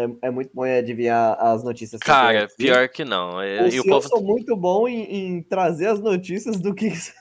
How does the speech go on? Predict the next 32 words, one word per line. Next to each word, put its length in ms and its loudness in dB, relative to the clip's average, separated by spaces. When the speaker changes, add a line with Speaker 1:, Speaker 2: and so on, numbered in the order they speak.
Speaker 1:
tá 120 -2
Speaker 2:
Não, 260 6
então, 320 4
não 120 -4
sei 300 2
o 20 -8
que 180 -8
acontece 480 0
aqui, 320 -10
né? 180 -8
Provavelmente, 500 -2
é, 200 -12
sei 200 0
lá, 180 4
parece 300 4
combinado, 480 0
mas 160 -4
não 160 -4
é. 60 -4
Realmente. 520 -4
O 60 -6
dia 160 -2
que 100 -4
a 40 2
gente 160 -6
quisesse, 600 0
se 80 0
a 60 2
gente 180 -2
quisesse 460 2
fazer 280 2
isso, 380 -4